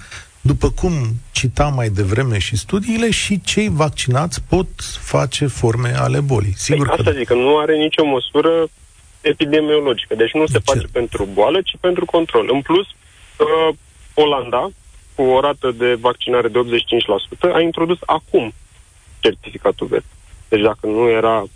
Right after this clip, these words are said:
Speaker 1: Ok.
Speaker 2: chestie de, nu, nu era condiția vaccinarea, ar fi trebuit să fie introdus mai devreme. Dar
Speaker 1: Bun, da,
Speaker 2: și cu
Speaker 1: Austria
Speaker 2: vaccinat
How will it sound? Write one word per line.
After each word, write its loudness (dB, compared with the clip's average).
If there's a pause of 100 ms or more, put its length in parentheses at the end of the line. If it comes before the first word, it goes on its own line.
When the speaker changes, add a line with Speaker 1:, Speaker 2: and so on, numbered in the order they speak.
(1500)
Speaker 1:
Ok. 2
Speaker 2:
chestie 0
de, 0 (600)
nu, 0 (120)
nu 2
era 2
condiția -6
vaccinarea, -4 (380)
ar -2
fi -8
trebuit 0
să 2 (100)
fie 0
introdus 0
mai 0
devreme. 0 (300)
Dar 2 (160)
Speaker 1:
Bun, -4 (160)
da, -2
Speaker 2:
și -10
cu -2
Speaker 1:
Austria 0
Speaker 2:
vaccinat 0